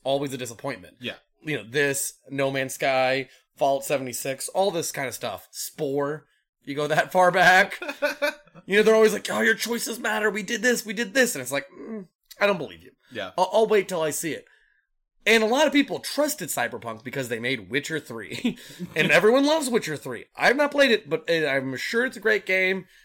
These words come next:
Speaker 1: and probably an okay Netflix show. But like we said earlier, these developers are not your friend,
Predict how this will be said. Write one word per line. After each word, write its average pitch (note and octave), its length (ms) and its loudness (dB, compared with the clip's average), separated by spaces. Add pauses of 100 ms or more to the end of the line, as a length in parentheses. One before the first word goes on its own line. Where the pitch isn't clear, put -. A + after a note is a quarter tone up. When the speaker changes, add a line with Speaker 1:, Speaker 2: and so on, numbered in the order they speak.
(200)
Speaker 1:
and C#3 440 -4
probably E3+ 320 0
an E3+ 80 0
okay D#3 220 0
Netflix A#2+ 360 -4
show. - 260 -14 (260)
But G3+ 100 0
like F3+ 160 2
we F#3 60 -6
said F#3 180 -2
earlier, G3 280 0
these D3 220 -8
developers E3+ 440 -4
are B2+ 40 -12
not C#3 140 -10
your - 80 -14
friend, D3 340 -10